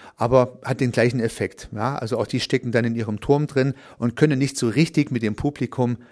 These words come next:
kommunizieren. Aber diese Silos können sich auch an ganz anderen, vielleicht unvermuteten Stellen bilden. Ja, beispielsweise könnte es ja ein Silo geben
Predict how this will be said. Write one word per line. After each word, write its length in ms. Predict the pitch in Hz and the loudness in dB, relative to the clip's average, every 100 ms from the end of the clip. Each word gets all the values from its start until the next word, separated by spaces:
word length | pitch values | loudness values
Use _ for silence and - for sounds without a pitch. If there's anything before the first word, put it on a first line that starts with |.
| _ | _
kommunizieren. 880 | - 135 127 123 123 - 143 98 107 - _ _ _ - - - 123 - | 0 2 2 0 -2 0 0 0 -6 -16 _ _ _ -20 -20 -16 -12 0
Aber 260 | 139 143 | 2 4
diese 520 | 143 156 160 - 120 | 2 2 2 4 2
Silos 760 | 107 - 190 220 131 147 208 - - _ | 2 -2 0 2 2 2 0 -4 -14 _
können 260 | - 170 170 | 4 6 6
sich 240 | 170 165 | 2 2
auch 120 | 151 | 2
an 140 | 143 131 | 2 0
ganz 240 | 139 143 | 0 -2
anderen, 420 | - 196 - 175 | 0 0 2 0
vielleicht 300 | 160 143 135 - | 2 0 0 0
unvermuteten 920 | 226 247 - 170 175 196 170 - 120 | 4 4 4 2 4 2 0 -4 -4
Stellen 600 | - - 147 175 175 180 | -4 2 2 4 2 0
bilden. 480 | - 147 127 98 87 - - - _ | 4 4 4 -2 -10 -18 -20 -20 _
Ja, 80 | 113 | -6
beispielsweise 580 | - 175 196 185 165 156 | 4 4 4 2 2 2
könnte 280 | - 190 170 | 2 2 4
es 160 | 147 | 2
ja 100 | 143 | 2
ein 180 | 117 127 | 2 -2
Silo 320 | 120 185 180 | -2 0 0
geben 400 | 151 156 151 151 | 0 0 2 0